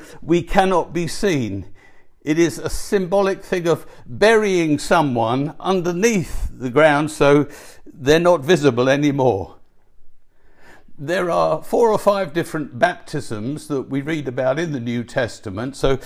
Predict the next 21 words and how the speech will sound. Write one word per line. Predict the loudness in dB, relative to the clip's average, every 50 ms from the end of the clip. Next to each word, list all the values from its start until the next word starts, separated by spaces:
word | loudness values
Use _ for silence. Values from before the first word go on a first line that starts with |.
| -14 -20 -20 -18 -2
I'll | -2 0 2
just | 2 0 0 2
go | 2 2 2
through | 2 0 -2 -2 0 0 0 -2 -6 -12 -20 -12
the, | -6 -4 -4
the | -4 -4 -6 -8 -4
five. | 0 4 4 6 6 4 2 0 -4 -10 _ -18
The, | -2 0 2 2 2 0
we | -4 -2 0 0
only | 0 0 -2 -2
look | -4 -4 -4 -4
at | -8 -8 -8
two. | -2 2 2 2 2 0 -2 -6 -10 -14 -20 -20 -20 -20 -20 _ -2
The | -2 -2 2
first | 4 4 4 4 2 0
one | 2 4 4 4 2 -2 -2
is, | 0 2 2 2 0 -4 -8
is | -4 0 0 2 0 0 -4 -8 -10
about | -4 2 2 2 2 2 2
John's | 2 2 2 2 0 -4 -6
baptism, | -2 0 0 0 -2 -4 -6 -6 -4 -4 -6 -6 -8 -10